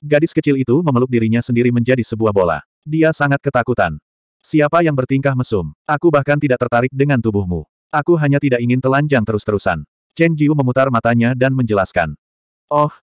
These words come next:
jadi kamu hanya ingin memakai baju. Jangan khawatir, aku punya lebih banyak di sini." Gadis kecil itu melemparkan satu set pakaian kepada Chen Jiu. Setelah mengenakan pakaiannya, Chen Jiu akhirnya menutupi tubuhnya yang tidak senonoh itu. Dia melotot ke arah gadis kecil itu.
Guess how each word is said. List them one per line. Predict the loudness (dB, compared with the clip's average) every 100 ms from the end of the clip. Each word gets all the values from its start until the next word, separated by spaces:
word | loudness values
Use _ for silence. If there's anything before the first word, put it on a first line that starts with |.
| -4
jadi | 0 2
kamu | 2 2 2
hanya | 0 0
ingin | 0 0
memakai | 0 0 0 0
baju. | 2 0 -2 -8 _ _ -6
Jangan | 0 0 2
khawatir, | 2 2 2 0 -2 -10 _
aku | -2 2 2
punya | 2
lebih | 2 2
banyak | 2 2 0
di | -2
sini." | -4 -4 -4 -10 _ _
Gadis | -2 0 0
kecil | -2 0 0
itu | 0
melemparkan | 0 0 0 0 -2
satu | 0 -2 -2
set | -2
pakaian | -2 0 0 0
kepada | 0 0 2
Chen | 0 -2 -2
Jiu. | -2 -4 -8 _ _ _ _ _ _
Setelah | -4 0 2 2
mengenakan | 2 2 0 0
pakaiannya, | 0 0 2 0 -4 -8 _
Chen | 0 2
Jiu | 2
akhirnya | 0 0 0
menutupi | 0 0 0 0
tubuhnya | 2 0 0 0
yang | 0
tidak | 0 0 0
senonoh | 0 0 -2
itu. | -4 -8 -8 -14 _ _ _ _ -4
Dia | 0 2
melotot | 2 2 2
ke | 2
arah | 0 0
gadis | 0 0 -2 -4
kecil | -2 -2 -2
itu. | -4 -6